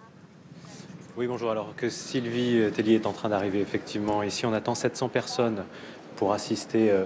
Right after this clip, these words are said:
à cette messe religieuse qui, euh, rendra hommage à Jean-Pierre Pernaut. Vous voyez le, le père Alain de la Morandée qui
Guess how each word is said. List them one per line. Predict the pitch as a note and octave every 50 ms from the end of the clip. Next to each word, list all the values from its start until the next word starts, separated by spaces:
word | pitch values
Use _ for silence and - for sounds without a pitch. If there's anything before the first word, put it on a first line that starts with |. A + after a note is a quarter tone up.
| - - -
à | -
cette | - - - A2+ G#2 - -
messe | G#2 F#2+ G2 G#2 A2 A2+ - - -
religieuse | G2+ F#2+ G2 G#2+ G#2 G#2 G2 G2 G#2+ A2 A2 G#2 - -
qui, | - - G#2 G2
euh, | F#2 - - - - - - - - - A#2 A2+
rendra | G#2 G#2 A2 A2 G2+ G#2 A2
hommage | G#2+ G#2+ A2 A2+ A2 G2 G#2+ G#2+ G#2
à | G#2+ G#2+
Jean-Pierre | G2 G#2+ G#2 - - A2+ G2
Pernaut. | - G#2+ G2+ G#2 A2 A#2 A2
Vous | G2+
voyez | G2 G2 G2+ A2
le, | G#2 G2+ G2 G2 F#2+
le | G2+ G2+
père | F#2+ - A#2+ A2+ - A2+ -
Alain | A#2 A2+ A#2 A#2+ A#2+
de | A2 A2+
la | A2+ A2
Morandée | G#2+ A2 A2 G2+ G#2+ G#2+ G#2 G#2 C3+ E3+
qui | E3+ - - A#2+ A2